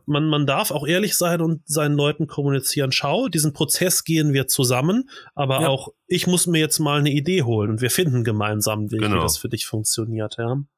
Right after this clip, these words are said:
Speaker 2: Genau.
Speaker 1: Der nächste Punkt von unseren, unseren Prinzipien, spezifisches Feedback.
Speaker 2: Oh.
Speaker 1: Spezifisch im Sinne von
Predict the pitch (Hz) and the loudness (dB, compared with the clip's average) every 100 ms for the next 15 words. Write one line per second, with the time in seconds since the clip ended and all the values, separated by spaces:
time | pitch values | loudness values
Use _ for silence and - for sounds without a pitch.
0 | _ _ _ _ - - 80 76 71 69 | _ _ _ _ -20 -8 -8 -6 -10 -2
1 | 127 226 - 175 - 254 143 127 127 143 | 0 0 0 -2 -2 -2 0 -2 0 0
2 | 135 127 127 131 135 123 113 117 123 - | 2 2 0 0 0 0 0 -2 -2 -6
3 | _ _ _ _ _ _ - - 127 - | _ _ _ _ _ _ -8 -2 0 0
4 | 165 196 - - 107 110 - _ _ _ | 0 -2 -2 -4 -2 -4 -8 _ _ _
5 | _ - - 131 - 208 220 - 107 - | _ -6 0 0 2 2 2 2 0 0
6 | 113 - - _ _ - - 123 117 110 | 0 -2 -2 _ _ -10 -4 -2 -2 -6
7 | 107 - - _ - 78 80 87 87 85 | -6 -8 -12 _ -14 -10 -6 -6 -8 -10
8 | 78 73 67 67 67 - - - - 147 | -12 -14 -16 -20 -20 -20 -20 -6 -4 -2
9 | 139 - 175 196 202 214 208 - - 156 | 0 0 0 0 0 -2 -2 -2 -2 0
10 | 156 143 156 170 165 - 151 147 143 151 | 2 2 2 2 0 -2 -2 0 0 0
11 | 151 | -2